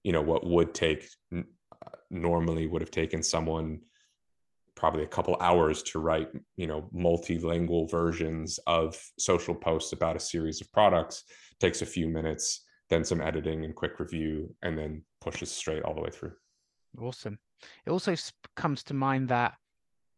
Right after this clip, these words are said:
Speaker 2: 'cause you've got control over the prompts, which some of these sort of third-party plugins might not have, I guess you could end up doing some quite interesting stuff, running things like A B tests to see if having a certain type of style
Speaker 1: Yeah.
Speaker 2: of, of description works better than another.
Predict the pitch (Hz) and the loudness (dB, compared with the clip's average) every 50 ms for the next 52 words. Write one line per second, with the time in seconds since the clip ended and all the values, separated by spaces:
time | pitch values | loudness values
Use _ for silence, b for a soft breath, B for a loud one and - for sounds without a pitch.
0 | _ _ _ _ - - 160 123 147 147 139 - - 131 - - 131 123 - 147 | _ _ _ _ -4 -4 -4 -2 -4 -6 -2 -2 -2 -2 -2 -4 -8 -4 -2 0
1 | 135 131 127 123 123 117 123 117 117 - - - 139 131 117 107 - - - 107 | 0 2 0 0 -2 -4 -6 -8 -10 -6 -2 0 0 0 0 -2 -8 -10 -12 -10
2 | - - - 127 120 110 - - 120 117 110 - - - _ - - - 143 123 | -8 -6 -6 -4 -4 -4 -6 -6 -6 -6 -8 -12 -18 -20 _ -20 -12 -10 -10 -10
3 | - - - - - 117 110 - - 131 120 - - 120 - - 120 113 - 117 | -10 -12 -8 -4 -4 -4 -4 -4 -4 -4 -6 -4 -6 -10 -6 -4 -4 -4 -4 -6
4 | 113 - - 127 113 107 107 104 101 110 120 123 113 104 107 110 107 - _ _ | -8 -6 -4 -4 -4 -4 -4 -8 -6 -4 0 0 0 0 0 -2 -4 -8 _ _
5 | _ _ _ _ _ _ _ - 131 120 - 139 - - - 131 - 131 135 127 | _ _ _ _ _ _ _ -8 -6 -2 -2 -2 -2 -4 -6 -6 -4 -4 -2 -2
6 | 123 123 110 - - 127 123 120 110 - 123 117 - 131 120 - - 131 123 - | 0 -2 -4 -4 -4 -6 -4 -6 -6 -8 -10 -6 -2 0 0 0 0 -2 -4 -6
7 | 127 117 - - 120 110 - - - 131 113 - - 120 120 117 117 117 113 110 | -6 -8 -8 -8 -8 -8 -8 -6 -4 -4 -4 -4 -4 -4 -2 -2 -2 -2 -4 -6
8 | - 120 117 110 - 113 110 107 - 123 120 117 107 123 127 135 131 - - 117 | -4 -6 -4 -4 -4 -4 -4 -2 -2 -2 -2 -2 -2 -2 -4 -4 -4 -4 -2 -2
9 | 110 107 - - - - - - - - - - - 127 113 - - 127 117 113 | -2 -2 -4 -8 -10 -12 -12 -12 -12 -12 -14 -12 -10 -10 -8 -6 -4 -4 -2 -2
10 | 113 113 107 - - - - 123 110 120 117 117 113 113 110 107 104 - - - | -2 -2 -4 -4 -6 -4 -4 -2 -2 -2 -2 -2 -2 -2 -2 -4 -6 -8 -4 -2
11 | 135 127 - 117 120 - - 123 117 - - 120 - - - - 113 110 110 113 | 0 0 0 -2 -4 -2 -2 -2 -2 -2 -4 -10 -12 -8 -4 -2 -2 0 0 0
12 | 113 113 113 104 104 - - _ _ - - - - 113 - - 135 - - - | -2 -2 -4 -6 -10 -14 -20 _ _ -20 -16 -12 -12 -8 -6 -6 -6 -6 -6 -6
13 | 123 113 117 117 113 113 - - - 127 120 117 123 117 113 113 110 113 113 131 | -4 -2 -2 -2 -4 -4 -6 -2 0 0 2 2 0 -2 -2 -2 -4 -2 0 0
14 | 135 131 117 107 107 113 | 0 0 0 0 -2 -2